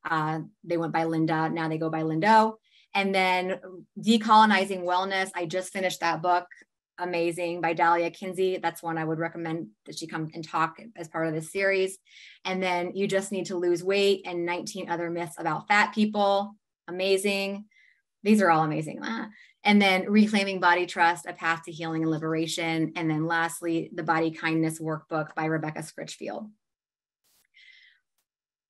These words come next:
Okay, almost at the end. So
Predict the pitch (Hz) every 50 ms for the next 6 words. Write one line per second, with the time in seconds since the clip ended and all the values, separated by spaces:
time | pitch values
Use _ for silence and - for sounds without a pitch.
0 | _ _ _ _ _ _ _ _ _ _ _ - - 262 262 254 - - - -
1 | - - - - - - - - - 214 233 240 247 262 254 - - - 220 214
2 | 214 214 208 - 175 160 147 - 147 160 - - - - - 233 220 214 214 214
3 | 208 208 208 208 - -